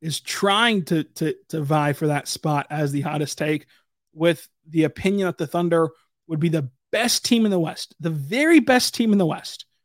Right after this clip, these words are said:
if they simply had a Jeremy Grant-like player. This Thunder team is going to be really good.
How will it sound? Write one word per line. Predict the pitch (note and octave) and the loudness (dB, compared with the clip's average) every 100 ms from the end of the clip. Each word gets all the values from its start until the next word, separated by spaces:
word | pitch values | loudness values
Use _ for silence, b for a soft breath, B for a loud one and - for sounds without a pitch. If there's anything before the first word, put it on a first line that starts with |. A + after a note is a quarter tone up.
| _ _ _ | _ _ _
if | D3+ | -2
they | F3 | 0
simply | D#3 - A#3 A3 A3+ | 0 0 0 0 -2
had | F3+ F3+ | 0 0
a | E3+ | 0
Jeremy | C#3 C3 E3+ F3 F3 | -2 -2 -2 0 -2
Grant-like | D3+ C#3+ D3+ C#3+ - D#3 D3 - | -4 -6 -6 -6 -6 -10 -10 -12
player. | - - - - _ _ _ _ _ _ _ _ _ _ _ _ _ _ _ _ _ _ _ _ _ _ _ _ _ _ _ _ _ _ _ _ _ _ _ | -20 -18 -20 -20 _ _ _ _ _ _ _ _ _ _ _ _ _ _ _ _ _ _ _ _ _ _ _ _ _ _ _ _ _ _ _ _ _ _ _
This | G#3 A#3+ | 2 2
Thunder | - A#3+ B3 | 2 2 2
team | - A3+ G#3+ | 2 2 4
is | E3 | 2
going | E3+ G3 G3 | 0 0 0
to | E3+ | -2
be | G3 | 0
really | F3 F3+ F3+ | 2 2 2
good. | D#3+ A#2 - | 2 -2 -6